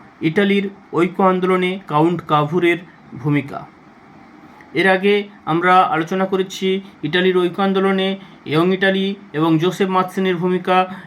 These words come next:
এবং গারিবল্ডির ভূমিকাও আলোচনা করেছি। আজ আমরা আলোচনা করব ইটালির ঐক্য আন্দোলনে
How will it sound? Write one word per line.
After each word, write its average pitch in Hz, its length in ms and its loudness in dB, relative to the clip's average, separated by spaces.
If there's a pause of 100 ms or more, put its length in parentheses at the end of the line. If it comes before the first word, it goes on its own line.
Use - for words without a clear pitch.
এবং 147 220 -2
গারিবল্ডির 202 640 2
ভূমিকাও 202 400 0
আলোচনা 196 360 0
করেছি। 196 500 -2 (460)
আজ 165 480 0 (960)
আমরা 170 320 4
আলোচনা 165 480 0
করব 175 460 -2 (560)
ইটালির 165 380 0
ঐক্য 156 240 -2
আন্দোলনে 165 380 0